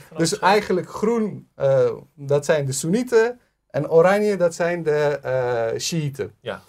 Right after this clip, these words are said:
Speaker 1: Ehm, wat, wat het punt is, is dat wa-, wanneer we hebben over de mainstream of de orthodoxie, dan hebben we over de Soenieten.
Speaker 2: Mhm.
Speaker 1: En de Soenieten bestaan dan, ehm, uit, eh, verschillende substromingen.
Speaker 2: Mhm.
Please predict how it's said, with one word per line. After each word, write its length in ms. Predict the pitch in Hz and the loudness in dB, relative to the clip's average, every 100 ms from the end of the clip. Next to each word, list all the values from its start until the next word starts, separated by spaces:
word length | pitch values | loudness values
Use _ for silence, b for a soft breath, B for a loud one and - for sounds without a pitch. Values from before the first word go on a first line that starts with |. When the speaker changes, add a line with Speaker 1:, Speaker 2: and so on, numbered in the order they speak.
| b b | b b
Speaker 1:
Ehm, 480 | b 127 135 143 135 135 _ _ _ _ _ _ | b 0 2 0 -2 -10 _ _ _ _ _ _
wat, 240 | - 160 160 | -2 -2 0
wat 220 | 156 165 | 0 0
het 80 | - | -2
punt 240 | - 269 262 | -2 0 0
is, 160 | - | 0
is 120 | 180 147 | 0 2
dat 260 | 160 - - | 0 0 -14
wa-, 340 | 139 151 147 | -2 0 2
wanneer 360 | 143 156 185 185 | 0 4 4 4
we 80 | 156 | 2
hebben 300 | 160 185 175 | -2 -4 -2
over 320 | 156 147 131 | -2 -2 -2
de 80 | 120 | -2
mainstream 680 | 123 190 220 - 180 185 180 | 0 0 0 -6 -2 -2 -2
of 180 | 135 | -6
de 80 | - | -4
orthodoxie, 640 | 147 139 - 123 - - 196 | -2 -2 -2 -6 -6 -8 -6
dan 140 | 151 | -4
hebben 240 | 165 165 | -2 2
we 100 | 160 | 2
over 240 | 156 143 135 | 4 2 0
de 60 | |
Soenieten. 520 | 131 - 160 160 131 - | -4 -4 -4 -4 -10 -20
Speaker 2:
Mhm. 100 | 110 98 92 _ _ - | -20 -20 -20 _ _ -8
Speaker 1:
En 100 | 135 | -4
de 80 | 139 | -2
Soenieten 380 | 185 254 262 | 0 -2 -2
bestaan 420 | 165 - 196 202 170 | -6 0 2 2 4
dan, 340 | 160 170 170 | 4 2 -6
ehm, 460 | - 135 131 127 131 - | -8 -2 2 2 0 -4
uit, 320 | 117 127 - | -4 -4 -8
eh, 80 | 123 | -8
verschillende 600 | 120 - 214 208 175 135 | -8 -2 0 0 2 0
substromingen. 840 | 139 240 - - 202 214 233 277 | 0 -6 -6 -2 0 -2 -4 -4
Speaker 2:
Mhm. 100 | 302 | -4